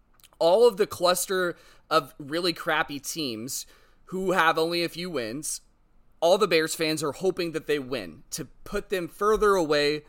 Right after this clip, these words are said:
from the Panthers to further solidify that number one pick. One of those teams was the Patriots, and they were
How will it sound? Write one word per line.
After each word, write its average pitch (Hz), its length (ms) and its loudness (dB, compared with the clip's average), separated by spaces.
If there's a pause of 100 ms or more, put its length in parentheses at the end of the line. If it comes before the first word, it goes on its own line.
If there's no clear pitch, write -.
(200)
from 170 220 -4
the 156 80 -2
Panthers 147 600 -4
to 156 120 -10
further 165 360 -6
solidify 139 560 -2
that 123 140 -4
number 120 160 -8
one 110 160 -8
pick. 95 320 -12 (300)
One 185 260 -2
of 214 140 0
those 185 260 -2
teams 143 460 -8
was 135 180 -10
the 139 80 -8
Patriots, 117 640 -10
and 123 100 -8
they 135 60 -2
were 147 300 -4